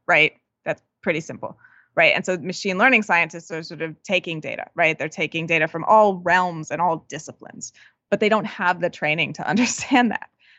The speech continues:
Uh, and so you're seeing this sort of slippage in which, you know, someone like Lombroso can be cited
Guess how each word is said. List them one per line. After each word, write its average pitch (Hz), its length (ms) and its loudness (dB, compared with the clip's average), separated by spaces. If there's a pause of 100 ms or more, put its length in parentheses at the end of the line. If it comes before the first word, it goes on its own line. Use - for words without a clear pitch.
(120)
Uh, 185 180 8
and 180 160 0
so 196 60 -4
you're 185 180 -2
seeing 226 360 -2
this 180 120 -6
sort 170 140 -8
of 160 200 -6 (200)
slippage 202 640 0
in 160 120 -4
which, 165 260 -6
you 185 120 -4
know, 160 80 -2
someone 190 280 0
like 175 160 0
Lombroso 175 440 2
can 165 160 -6
be 156 120 -4
cited 165 480 2